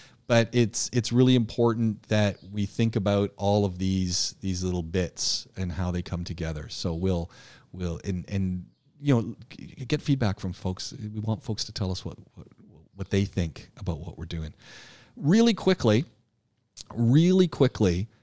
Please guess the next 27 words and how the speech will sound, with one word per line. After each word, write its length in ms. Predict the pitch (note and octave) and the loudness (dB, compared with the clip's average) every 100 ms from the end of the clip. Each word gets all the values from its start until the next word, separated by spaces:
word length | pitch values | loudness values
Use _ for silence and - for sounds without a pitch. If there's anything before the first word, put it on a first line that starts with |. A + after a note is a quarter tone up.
| _ - | _ 2
we 100 | B2+ | 4
wanna 300 | B2 D3 E3 | 6 4 4
be 120 | C#3+ | 2
thinking 520 | - C3+ B2 B2 A#2 | 2 2 4 2 2
constantly 960 | A#2 - B2 B2+ - B2 A2+ G#2+ G#2 - _ _ - | -2 0 0 0 -2 -2 2 2 2 -2 _ _ -4
about 680 | G#2 E2+ G2+ G#2 G2+ - - _ _ - | -4 2 4 4 2 -2 -4 _ _ -10
the 60 | A2 | -2
communication 540 | A#2 G#2+ - G2+ F2+ | 4 4 4 0 0
process 880 | - F#2+ F#2 - D#2+ - - - - _ - | 0 2 2 0 -2 -2 -4 -6 -14 _ -4
as 720 | F#2+ F#2+ F#2+ F#2 E2+ - - _ G2 | 0 2 4 2 0 -4 -6 _ -10
we 380 | F#2 F2+ F2 F#2 F#2 | -4 0 0 -2 0
are 320 | F2+ F2 F2 | 2 2 0
communicating 640 | - D3 E3 G#2 F2+ D2+ | 2 4 4 4 2 2
and 80 | F2+ | -2
as 140 | G2 G2 | -2 -4
we're 80 | |
telling, 420 | - F#2+ F#2+ F2+ F2 - - - - _ | -6 0 2 2 -2 -12 -20 -20 -20 _
talking, 560 | - - G#2+ A2 F#2 D#2+ | -8 -2 0 0 -2 -4
and, 220 | F#2 F#2+ - | -6 -8 -6
and 180 | G2 F2+ | -6 -4
we're, 220 | F#2 F2+ | -4 -6
we're, 140 | F#2+ F2+ _ - - - | -8 -10 _ -20 -20 -12
we're 100 | G2 | -4
doing 260 | - G2 E2+ | 0 0 0
a 40 | |
speech. 440 | - D#3 G#2+ - - - - - | 0 2 2 0 -14 -20 -20 -6
It's 200 | B2+ A#2 | -2 -2